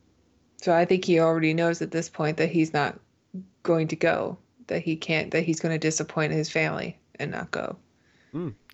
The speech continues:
Speaker 1: And he says also that he doesn't deserve to live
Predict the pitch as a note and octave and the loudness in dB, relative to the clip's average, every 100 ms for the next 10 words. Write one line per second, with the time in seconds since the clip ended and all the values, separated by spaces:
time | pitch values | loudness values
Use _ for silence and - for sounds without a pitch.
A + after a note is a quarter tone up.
0 | - F#3+ F#3+ A#3 A3 F#3+ F#3 F3 E3+ F3+ | 2 4 6 4 4 4 2 2 2 2
1 | E3 D#3+ D#3 - E3 D#3+ D#3+ - - E3+ | 0 0 -2 -4 -2 -2 -2 -10 -8 -2
2 | D3+ C#3 - - - | 2 0 -2 -12 -20